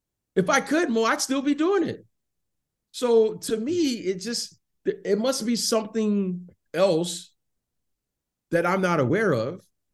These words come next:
of why guys don't wanna play. I mean, Mo, I can't think of anything better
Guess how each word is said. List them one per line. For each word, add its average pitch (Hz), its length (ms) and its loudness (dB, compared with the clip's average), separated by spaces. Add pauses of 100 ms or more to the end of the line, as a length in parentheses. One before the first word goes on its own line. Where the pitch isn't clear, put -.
(180)
of 143 120 -4
why 147 220 0
guys 156 380 2
don't 147 220 2
wanna 165 200 0
play. 202 380 -6 (160)
I 202 40 -2
mean, 185 200 0
Mo, 208 100 -2
I 196 140 -2
can't 247 320 -4
think 233 180 -2
of 175 200 -2
anything 185 680 0
better 120 540 0